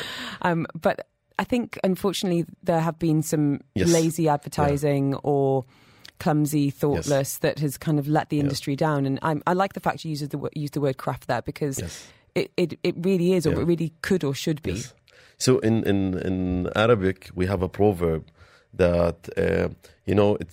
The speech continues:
Speaker 1: it talks about the carpenter with a dysfunctional door, or the shoemaker who is barefoot, the barefoot sh-,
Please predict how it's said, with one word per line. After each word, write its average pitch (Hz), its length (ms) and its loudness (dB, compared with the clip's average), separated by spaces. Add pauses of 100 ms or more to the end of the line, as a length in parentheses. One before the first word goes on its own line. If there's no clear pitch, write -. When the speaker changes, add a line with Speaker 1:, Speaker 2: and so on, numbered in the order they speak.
Speaker 1:
it - 120 -10
talks - 220 2
about 95 540 2 (320)
the 92 300 2
carpenter 104 600 2
with 95 160 0
a 92 40 2
dysfunctional 90 640 -2
door, 82 280 2 (280)
or 87 380 4
the 90 140 -2
shoemaker 101 680 2
who 92 240 -2
is 85 220 -2
barefoot, 92 420 0
the 87 100 -6
barefoot 90 400 0
sh-, - 140 -12